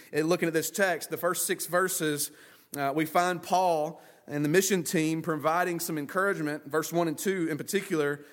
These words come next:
even when their plans were not going their way. They end up in Troas because their plans had not went their way. We know that, that, that the plan was to go to Jerusalem for Passover. That was Paul's intentions. He wanted to be there for that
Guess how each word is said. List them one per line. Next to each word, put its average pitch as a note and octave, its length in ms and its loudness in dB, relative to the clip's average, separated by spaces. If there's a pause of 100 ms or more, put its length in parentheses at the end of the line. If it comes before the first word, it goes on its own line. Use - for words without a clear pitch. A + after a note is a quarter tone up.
(260)
even B3 340 2
when A#3 140 2
their G#3+ 100 4
plans G#3 400 0
were F#3 60 4
not F#3 160 2
going F#3 260 2
their E3+ 160 6
way. E3 320 2 (920)
They F3 220 0
end G3+ 140 2
up F#3+ 180 2
in F3 100 2
Troas D#3 800 2 (240)
because G#3 540 0
their E3+ 120 4
plans D#3+ 460 0
had D3 180 -2
not D3 240 0
went C#3+ 220 -6
their C3 180 -2
way. C3 300 0 (260)
We F3+ 200 6
know G#3+ 200 6
that, D#3 240 0
that, D#3 220 0
that D3 100 0
the C#3+ 60 -2
plan G3+ 380 2
was E3+ 100 -2
to D#3 60 -2
go E3 100 6
to E3 80 2
Jerusalem D#3 560 2
for C#3+ 80 -2
Passover. C#3 640 -2 (200)
That E3+ 160 2
was F#3+ 100 -2
Paul's F3 320 4
intentions. F3+ 540 -2
He C3+ 80 -4
wanted E3+ 180 2
to E3+ 60 -2
be F3+ 180 -2
there D3+ 220 0
for D#3 80 -8
that D#3 240 0